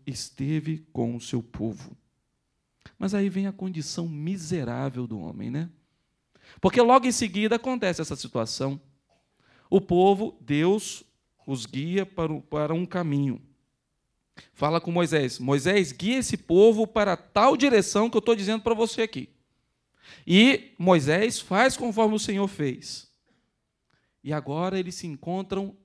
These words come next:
encurralados. Na frente o mar, montanhas e deserto ao redor, e um exército atrás deles. E agora, o que fazer?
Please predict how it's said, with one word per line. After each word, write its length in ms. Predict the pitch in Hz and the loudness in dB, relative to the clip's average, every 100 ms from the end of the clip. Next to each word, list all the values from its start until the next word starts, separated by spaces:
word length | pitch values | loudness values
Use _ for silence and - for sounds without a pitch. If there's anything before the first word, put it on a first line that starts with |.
| - | -8
encurralados. 1000 | 180 165 139 123 120 - - - - - _ _ _ _ _ _ _ _ _ _ _ _ _ _ - | -8 -6 -10 -10 -12 -16 -20 -20 -20 -20 _ _ _ _ _ _ _ _ _ _ _ _ _ _ -18
Na 140 | 113 | -16
frente 400 | - 143 147 - | -10 -8 -8 -10
o 40 | 156 | -6
mar, 440 | 190 202 - _ _ _ _ _ _ _ | -4 -6 -12 _ _ _ _ _ _ _
montanhas 720 | 131 139 131 175 208 202 147 127 | -10 -10 -8 -6 -6 -6 -8 -8
e 60 | |
deserto 600 | 120 123 117 165 165 143 | -8 -10 -8 -8 -8 -10
ao 40 | 127 | -10
redor, 540 | 120 113 160 180 - _ _ _ _ _ _ | -10 -6 -4 -4 -8 _ _ _ _ _ _
e 180 | 202 202 | -8 -6
um 240 | 208 208 208 | -6 -6 -6
exército 1080 | 139 107 123 170 175 - 190 - 185 185 _ _ _ _ _ _ _ _ _ _ _ _ _ _ _ _ _ _ _ - | -8 -8 -6 -4 -6 -8 -12 -6 -8 -8 _ _ _ _ _ _ _ _ _ _ _ _ _ _ _ _ _ _ _ -10
atrás 360 | 139 135 123 | -8 -4 -6
deles. 540 | 107 107 - - - - _ _ _ _ _ _ _ _ _ _ _ _ _ _ _ _ _ _ | -6 -12 -12 -14 -14 -18 _ _ _ _ _ _ _ _ _ _ _ _ _ _ _ _ _ _
E 80 | 165 | -6
agora, 480 | 151 123 120 - - _ _ - | -6 -8 -12 -14 -20 _ _ -8
o 160 | 208 | -8
que 220 | 208 - 135 | -8 -12 -10
fazer? 540 | 135 127 - - | -8 -10 -10 -16